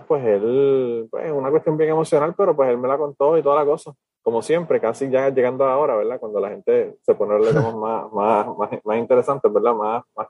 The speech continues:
Speaker 1: más profundos, quizás, más, más abiertos a, a lo que uno, sentimientos y todo este tipo de cosas. Y, y bueno, yo, eh, pues, hablé con él sobre eso y,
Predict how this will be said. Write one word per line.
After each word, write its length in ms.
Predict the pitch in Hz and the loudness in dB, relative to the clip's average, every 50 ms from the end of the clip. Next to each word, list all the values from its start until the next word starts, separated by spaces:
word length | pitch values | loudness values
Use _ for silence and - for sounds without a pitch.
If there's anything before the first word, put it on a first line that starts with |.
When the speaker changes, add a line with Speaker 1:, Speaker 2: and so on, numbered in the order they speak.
| _ _ _ - - - | _ _ _ -20 -14 -10
Speaker 1:
más 120 | 113 - | -10 -4
profundos, 440 | - - 147 - 123 131 131 120 110 | -2 -2 0 2 0 0 0 0 -2
quizás, 300 | - 107 104 117 117 120 | -2 -2 0 0 0 0
más, 240 | 113 104 107 107 - _ _ _ _ _ _ _ _ _ _ - | 0 -4 -4 -4 -6 _ _ _ _ _ _ _ _ _ _ -2
más 120 | 107 131 | 0 0
abiertos 440 | 131 123 120 117 117 117 - 123 117 | 2 2 2 2 0 0 0 0 2
a, 260 | 117 113 107 101 98 | 2 2 2 0 -2
a 480 | 90 85 82 - - - - - - 101 | -4 -6 -8 -10 -10 -12 -16 -12 -6 -2
lo 160 | 107 107 104 | 0 0 2
que 80 | 101 | 2
uno, 540 | 98 101 101 98 107 107 104 98 90 82 - _ _ _ _ _ _ _ _ _ | 2 2 2 0 0 -2 -2 -2 -4 -6 -10 _ _ _ _ _ _ _ _ _
sentimientos 600 | _ - 107 104 - 107 98 98 107 110 104 107 | _ -4 -4 -4 -2 -4 -2 -2 -2 -2 -2 0
y 60 | 117 104 | 0 0
todo 80 | 101 | -2
este 160 | 104 - 113 | 0 0 0
tipo 160 | 110 107 110 120 | 0 0 0 0
de 80 | 131 | -2
cosas. 180 | 135 123 - - _ _ _ _ _ _ _ _ _ _ _ _ _ _ _ _ _ _ _ _ | -2 -6 -12 -14 _ _ _ _ _ _ _ _ _ _ _ _ _ _ _ _ _ _ _ _
Y, 560 | - 143 143 135 131 127 123 120 117 113 110 101 - - _ _ _ _ _ _ _ _ _ _ _ _ _ _ _ _ - | -2 0 2 2 2 2 2 2 2 2 0 -2 -6 -12 _ _ _ _ _ _ _ _ _ _ _ _ _ _ _ _ -2
y 80 | 127 | 0
bueno, 240 | 120 117 127 143 147 | 0 0 2 0 0
yo, 400 | 127 110 110 107 117 131 127 - | 0 0 0 2 2 0 0 0
eh, 500 | - 104 104 101 98 95 82 - - - _ _ _ _ _ _ _ - | -2 0 0 0 0 0 -2 -4 -10 -16 _ _ _ _ _ _ _ -2
pues, 180 | 104 107 107 - - _ | -2 -2 -2 -4 -10 _
hablé 240 | - - 107 107 110 | -4 -2 0 0 2
con 160 | 110 131 131 | 2 0 0
él 160 | 131 135 139 139 | 2 0 0 0
sobre 320 | - 147 135 135 131 135 | 0 0 2 2 2 0
eso 240 | 135 - - 139 131 | 0 0 0 0 0
y, 60 | 123 | 0